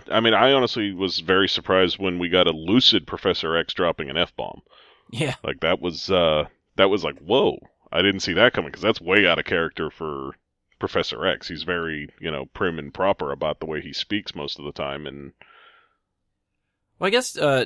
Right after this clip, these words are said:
Speaker 2: James McAvoy has a little bit more fun with Professor X. Like, he seems a little bit more lenient and is able to do a little bit more with the character, so I think they finally gave that to Patrick Stewart and sort of just let him run with it, maybe.
Speaker 1: True.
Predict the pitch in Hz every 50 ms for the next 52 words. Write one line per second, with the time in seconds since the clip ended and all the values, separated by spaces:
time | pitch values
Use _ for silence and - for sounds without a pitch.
0 | - _ - - 156 143 127 127 135 143 160 156 131 123 120 113 110 120 120 113
1 | 123 123 117 117 117 123 117 117 113 110 - - 127 117 113 110 120 - - 110
2 | - 123 117 - 117 113 110 107 104 107 - - - 120 113 113 - 139 135 -
3 | - 139 127 117 127 123 120 117 120 117 117 117 113 113 120 123 123 120 117 117
4 | 113 - 101 120 120 117 123 120 120 117 113 113 117 127 127 123 123 123 117 117
5 | 117 120 - 110 117 117 113 110 110 - - - - - 143 139 127 - - -
6 | 104 107 - - 123 120 - 143 131 131 120 - - 131 120 117 113 120 117 117
7 | 113 117 120 - - - - 127 123 - - - - - 131 131 131 127 - -
8 | 104 113 113 117 113 - _ _ _ _ - - - 127 120 117 107 107 127 123
9 | 117 113 110 117 117 123 123 117 110 117 113 117 117 117 113 117 117 110 - _
10 | _ _ _ _ _ _ _ _ _ _ _ _ _ _ _ _ _ _ _ _
11 | _ _ _ _ _ _ _ _ _ _ _ - - 156 123 98 101